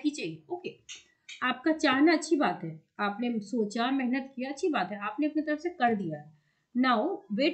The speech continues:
for the result। Result का इंतजार कीजिए। अगर आपको लगता है justified number नहीं आए हैं, आपने लिखा है, तो आप जो है वो copy check करवा सकते हैं, that is an option। उसके बाद भी number नहीं बढ़े तो it's okay,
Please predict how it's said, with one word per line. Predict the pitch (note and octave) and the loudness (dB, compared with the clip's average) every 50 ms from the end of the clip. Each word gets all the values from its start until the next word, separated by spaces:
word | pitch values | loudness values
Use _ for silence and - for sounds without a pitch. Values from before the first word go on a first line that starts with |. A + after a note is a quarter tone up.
| - - | 2 2
for | F4 E4+ | 2 4
the | F4 D#4 | 4 4
result। | G3+ F3+ F3 F3 E3 D3+ D3+ - _ _ _ _ _ G3+ F#3+ | 4 4 2 0 -4 -6 -10 -14 _ _ _ _ _ -4 -2
Result | G3+ G3+ G#3+ A3 A3+ A3+ | 0 0 0 0 -2 0
का | B3 | 0
इंतजार | B3+ B3+ C4+ B3+ C4 B3+ C4 C#4+ | 0 0 0 2 2 2 2 2
कीजिए। | D4 D4+ C#4 D4 C4+ | 0 0 0 0 0
अगर | B3 B3 B3 | 0 0 0
आपको | B3+ B3 - C4+ | -2 -2 -2 -2
लगता | B3 A#3 A3 - - C4 | -2 -2 -4 -4 -6 -6
है | C4 | -4
justified | A3+ A3 G#3 - B3+ A#3 - A#3 A#3 B3 G#3+ G#3+ | -4 -6 -6 -6 -6 -4 -2 -2 -2 -2 -4 -4
number | A3 G#3+ G#3+ A3 A3 | -4 -4 -2 -2 -2
नहीं | G#3+ G3+ G#3 C#4 E4 F#4 | 0 4 6 6 8 8
आए | F4 C#4+ B3+ A3 | 8 6 4 4
हैं, | G3+ G3 F#3 | 2 0 0
आपने | F3+ F3 F4 - A3 G3+ | 0 -2 -4 -4 -6 -4
लिखा | G3+ F3+ F3+ - - C#4 | -4 -6 -6 -2 0 0
है, | C#4 B3 A3 - - - - _ _ _ _ _ _ | 2 0 -2 -4 -10 -18 -20 _ _ _ _ _ _
तो | - C#4+ | 0 4
आप | C#4 C#4 C4 C4 | 4 4 4 4
जो | B3 C#4 D#4 | 4 4 6
है | D4+ D4 | 6 6
वो | C#4 D4 G4 G#4 - - - - - - - - | 4 2 -2 -4 -6 -12 -18 -18 -20 -20 -6 -2
copy | D#4 D4 C#4 D#4+ F4+ | -2 0 4 4 4
check | F4+ G4 G4 G4 | 4 4 4 4
करवा | G4 F#4+ F#4 F#4 | 4 6 6 6
सकते | F#4 F#4 F4+ F4+ - F4+ | 4 2 0 0 -2 -2
हैं, | F4+ G4 | 0 0
that | F4+ C4 B3+ | 0 -2 -2
is | B3 - | 0 2
an | E4 D#4+ | 4 6
option। | E4 D#4+ D#4+ - - F4 | 6 4 2 0 -2 -4
उसके | F4+ - - - - - D#4+ | -4 -4 -8 -10 -2 0 2
बाद | C#4+ A3+ A#3+ A3+ B3 C4 | 4 4 4 4 4 6
भी | D4+ F#4+ | 8 10
number | F4 F4+ E4 D#4 F4+ E4+ | 10 10 10 10 10 10
नहीं | D#4 E4+ E4+ D#4+ | 10 8 8 6
बढ़े | C4 D4 D4+ D#4+ | 6 4 4 2
तो | D#4+ C4+ | 2 0
it's | G#3 G3+ G3+ A3+ B3+ C4+ | -2 -2 0 -2 -4 -4
okay, | - E4+ F#4 | -2 -4 -4